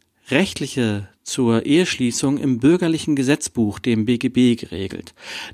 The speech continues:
Darum handeln alle Standesämter gleich, wenn es um Urkunden, Fristen und so weiter geht. Allerdings gibt es Dinge, die vom Standesamt,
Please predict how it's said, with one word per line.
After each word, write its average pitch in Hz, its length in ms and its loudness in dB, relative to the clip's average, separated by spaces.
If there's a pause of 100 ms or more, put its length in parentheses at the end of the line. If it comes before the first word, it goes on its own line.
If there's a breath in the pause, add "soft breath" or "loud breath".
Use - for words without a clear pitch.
Darum 127 340 2
handeln 147 400 4 (300 loud breath)
alle 160 260 4
Standesämter 131 880 -2
gleich, 107 720 0
wenn 120 140 2
es 120 160 -2
um 110 380 0
Urkunden, 127 1000 2 (120)
Fristen 143 400 0
und 110 140 2
so 113 140 -4
weiter 95 300 -4
geht. 95 260 -16 (800 loud breath)
Allerdings 175 420 2
gibt 170 220 0
es 143 160 -2
Dinge, 175 280 2
die 170 140 0
vom 151 180 0
Standesamt, 147 800 0